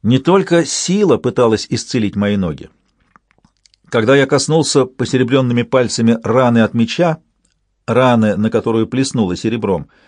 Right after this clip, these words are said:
ощущение было такое, будто на моей ноге появилась заплатка. Как будто дыру в кожаной куртке заделали, нашив кусок ткани. Эта заплатка была чем-то инородным, я не ощущал её как часть своего тела,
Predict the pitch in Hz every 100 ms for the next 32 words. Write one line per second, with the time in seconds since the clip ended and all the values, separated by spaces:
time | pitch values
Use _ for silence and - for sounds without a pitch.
0 | _ _ _ _ _ _ _ _ - 101
1 | - 110 160 143 139 135 131 131 180 175
2 | 120 - 120 120 127 127 117 117 160 120
3 | 104 123 139 80 127 117 87 - - -
4 | _ _ _ _ _ _ _ _ - 110
5 | 135 135 131 117 98 156 147 139 151 143
6 | 131 151 - 151 92 - 98 101 107 113
7 | 175 170 156 117 113 156 147 117 127 -
8 | - 117 85 67 - _ _ _ _ _
9 | _ _ _ _ _ _ 120 139 151 160
10 | 170 - 156 160 - 151 160 156 175 147
11 | 90 92 85 98 123 127 135 - 135 160
12 | 135 123 117 120 - 139 110 - - 113
13 | 120 113 110 - 185 139